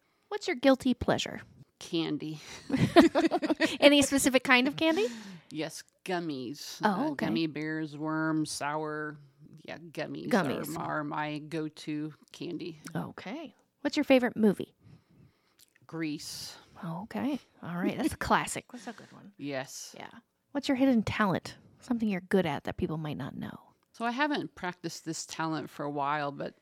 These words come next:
Speaker 2: this is the talent that kind of led me to where I'm at today. I know how to do shorthand.
Speaker 1: Oh, okay.
Speaker 2: So I was in F B L A, which is Future Business Leaders of America,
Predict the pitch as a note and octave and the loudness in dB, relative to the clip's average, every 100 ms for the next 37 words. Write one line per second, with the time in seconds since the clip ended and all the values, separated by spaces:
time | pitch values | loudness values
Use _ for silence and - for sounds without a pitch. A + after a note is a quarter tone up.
0 | _ C#3 F3 - E3 D#3 C#3+ D3+ - D3+ | _ -8 -6 -6 -6 -8 -8 -12 -6 -4
1 | D#3 D3 - D#3+ - - F3 E3 D3+ D3 | -2 -4 -6 -10 -10 -4 -2 -2 -2 -2
2 | D#3+ D#3+ D3 D3 - D#3 D3 D3 C#3+ - | 0 0 0 -4 -8 -6 -2 0 0 -2
3 | - D3+ D3 E3+ F3+ - - - - C3+ | -4 -2 0 0 -2 -12 -20 -20 -18 -10
4 | E3+ E3 C#3+ D3 C#3+ C#3+ C#3+ C#3+ C#3+ D3 | -8 -6 -8 -10 -8 -8 -6 -8 -4 -4
5 | D3 - - E3+ - D3 - - - - | -4 -6 -4 -4 -6 -12 -14 -12 -14 -14
6 | - _ - F3+ E3 G#4 C5+ - - _ | -20 _ -2 0 0 0 -2 -2 -10 _
7 | - C4+ - A#3 D#3 D3+ D3 C#3+ _ _ | -8 -6 0 0 0 -2 -6 -8 _ _
8 | _ _ _ - D#3 D3+ D3+ D3 D3 - | _ _ _ -8 -6 -4 -6 -6 -8 -4
9 | E3 - - D#3+ D#3 D#3 D3 D3 D3 - | -4 -6 -8 -4 -4 -4 -4 -6 -8 -10
10 | D3+ D3+ - _ _ - E3+ - D#3+ D3 | -10 -10 -12 _ _ -12 -10 -8 -6 -6
11 | D#3+ D#3 D#3 - D#3+ D#3 D3 D#3 E3+ E3 | -6 -6 -8 -8 -6 -6 -6 -6 -4 -4
12 | E3 E3 A#3 | -6 -6 -4